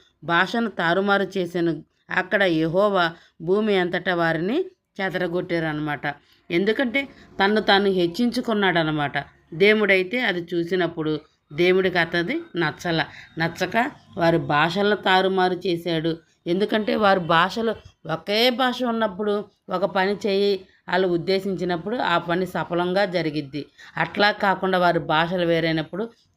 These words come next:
తెలుగు వారికి తమిళం రాదు, తమిళం వారికి హిందీ రాదు, హిందీ వారికి ఇంగ్లీష్ రాదు. అట్లా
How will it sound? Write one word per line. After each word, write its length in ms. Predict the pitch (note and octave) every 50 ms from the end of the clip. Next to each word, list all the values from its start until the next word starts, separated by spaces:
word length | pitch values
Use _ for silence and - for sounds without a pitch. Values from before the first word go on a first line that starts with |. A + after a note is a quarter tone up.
| -
తెలుగు 280 | F3 F3 E3 E3+ F3 F3+
వారికి 360 | F3+ F3+ F3 F3 F3 E3+ G3+
తమిళం 480 | F3+ - - D#3+ D3+ D#3 E3 F3+ F#3 F#3
రాదు, 380 | F#3 F#3 F#3 F#3+ G3 B3+ C4 C4 _ _ _ _ _ -
తమిళం 360 | E3+ E3+ F3+ E3+ E3+ F3+ F3
వారికి 340 | E3+ E3 D#3+ D#3+ D#3 - D3
హిందీ 360 | B2+ D3 D#3 D#3+ E3 G3 G3+
రాదు, 320 | G3 G3+ G3 G3 G3 G#3+ - _ _ _ _ _ -
హిందీ 260 | G3 G3+ G#3 G#3 G3+
వారికి 340 | F#3+ F3+ E3+ F3 F3 - C4
ఇంగ్లీష్ 460 | C#4 B3+ G#3+ G#3 G3 G3 F#3 F#3 E3+
రాదు. 260 | D3+ D3 C#3+ C#3+ C#3 - _ - - - - -
అట్లా 520 | D3+ E3+ D#3+ - - B3 B3+ D4 F#4 G4+